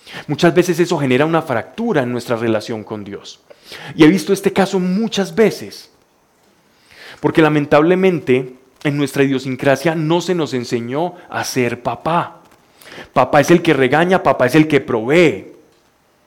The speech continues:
Y muy lejos de eso está lo que Dios exige de un padre. Muy lejos. Dios exige ser figura de identidad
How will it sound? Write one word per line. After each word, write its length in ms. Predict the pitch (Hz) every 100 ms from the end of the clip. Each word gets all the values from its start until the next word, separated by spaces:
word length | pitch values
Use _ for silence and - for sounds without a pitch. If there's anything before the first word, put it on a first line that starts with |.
| -
Y 80 | 175
muy 220 | 170 151
lejos 420 | 170 170 190 156
de 260 | 127 131 170
eso 200 | 190 190
está 280 | 180 190 185
lo 140 | 135
que 140 | 131
Dios 220 | 123 120 135
exige 360 | 131 139 120
de 120 | 123
un 100 | 120
padre. 500 | 110 135 113 92 73 _ _ _ _ _ _ _ _ _ _ _ _ -
Muy 180 | 156 180
lejos. 520 | 190 208 - - - _ _ _ _ _ _ _ _ -
Dios 180 | 135 165
exige 640 | 156 - 196 117 110 127 - _ _ - -
ser 340 | - - 151 143
figura 680 | 175 160 143 196 151 143
de 160 | 143 139
identidad 960 | 127 123 120 110 120 113 135 151 147